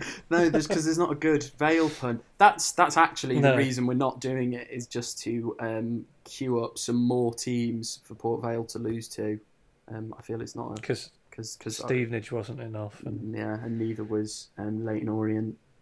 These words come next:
Speaker 1: Um, so
Speaker 2: Yeah, he's gonna have four defeats worth of puns to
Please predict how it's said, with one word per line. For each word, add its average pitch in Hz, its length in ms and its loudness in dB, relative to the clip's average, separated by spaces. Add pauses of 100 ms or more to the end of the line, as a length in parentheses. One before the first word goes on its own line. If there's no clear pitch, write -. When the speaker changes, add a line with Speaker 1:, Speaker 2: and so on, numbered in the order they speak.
(180)
Speaker 1:
Um, 120 280 -8 (520)
so - 260 -8 (2250)
Speaker 2:
Yeah, 160 200 2
he's 131 120 -2
gonna 139 160 0
have 139 100 0
four 143 280 6
defeats 135 440 0
worth 123 140 2
of 123 120 -2
puns 131 340 0
to 110 160 -4